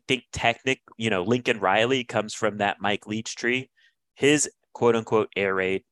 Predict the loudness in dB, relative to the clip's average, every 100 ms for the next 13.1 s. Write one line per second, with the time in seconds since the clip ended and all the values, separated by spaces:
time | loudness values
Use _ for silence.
0 | _ _ _ 2 2 2 -4 -4 -4 -12
1 | -12 _ _ _ -8 -6 -4 -4 -6 -8
2 | _ _ _ _ -14 -6 -4 -4 -6 -2
3 | 0 0 -2 -8 _ _ _ -6 -2 2
4 | 4 2 0 -6 -10 -16 _ -4 -2 -4
5 | -4 0 0 0 -4 _ _ _ _ -10
6 | -6 -4 -4 -6 -10 _ _ _ _ _
7 | _ _ _ _ _ _ -4 -2 -4 -4
8 | 0 4 4 2 0 -4 -6 -14 _ _
9 | _ _ -4 -2 -2 -2 -6 _ _ _
10 | _ _ -16 -14 -8 -8 -6 -4 -4 -4
11 | -8 -10 -10 -12 -10 -10 -8 -12 -12 -2
12 | -2 -2 -8 -20 _ 2 4 4 4 -2